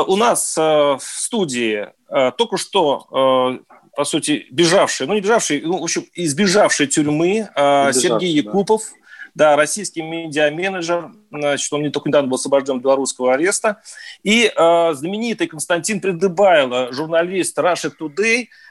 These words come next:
Speaker 1: а, который тоже беза-, бежал из Беларуси. Щас, щас, кстати, поправляй меня, я могу быть щас неточным. Тоже бежал из Беларуси, но бежал он не от силовиков, а от возмущённых, э, оппозиционеров, которых ты стал кровным врагом.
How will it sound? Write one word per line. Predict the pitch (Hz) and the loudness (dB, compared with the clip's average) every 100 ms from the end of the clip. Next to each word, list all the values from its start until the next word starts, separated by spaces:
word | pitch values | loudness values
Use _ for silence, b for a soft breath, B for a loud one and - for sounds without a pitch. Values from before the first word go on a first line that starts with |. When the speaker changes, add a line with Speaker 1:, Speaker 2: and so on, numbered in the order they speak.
| B | B
Speaker 1:
а, | 139 147 147 147 | 2 4 2 0
который | 143 180 220 220 | -4 -4 -4 -2
тоже | 277 254 180 | -2 -2 -2
беза-, | 160 151 170 | -4 -4 -4
бежал | 151 160 185 151 | -4 -2 2 2
из | 143 | 0
Беларуси. | 143 170 160 147 - 180 | 0 2 2 0 -6 -2
Щас, | 196 - - 131 | -2 -2 -4 -8
щас, | 143 214 214 | -2 0 -2
кстати, | 170 175 170 170 | -2 -4 -4 -6
поправляй | - 180 175 170 | -4 0 2 2
меня, | 135 127 120 120 | 0 -2 -2 -2
я | 139 | -2
могу | 139 131 | -2 -4
быть | 127 | -4
щас | 123 - | -6 -4
неточным. | 139 113 101 - 135 | -4 -2 -2 -2 0
Тоже | 240 202 165 | 2 4 4
бежал | 165 156 165 | 2 4 4
из | 147 | 2
Беларуси, | 123 131 117 101 110 180 185 | 2 2 2 0 -4 -4 0
но | 175 | 0
бежал | 165 170 202 185 | 2 4 4 2
он | 175 | 2
не | |
от | 170 - | 2 2
силовиков, | 175 170 185 - 240 240 - B B B | 2 2 0 -2 0 -2 -6 B B B
а | 143 160 | 2 2
от | - 190 156 | 2 0 -2
возмущённых, | 160 180 175 - 214 220 202 202 190 175 | -12 -10 -8 -4 -2 -4 -4 -6 -6 -8
э, | - 151 151 151 | -6 0 4 4
оппозиционеров, | 151 170 175 - 185 175 120 98 - _ - - | 2 -2 -2 0 0 0 -2 -4 -14 _ -10 -6
которых | 139 220 | -2 -2
ты | 170 | -2
стал | - 175 | 0 0
кровным | - 147 143 139 | 0 -4 -4 -4
врагом. | 135 120 98 | -2 -2 -6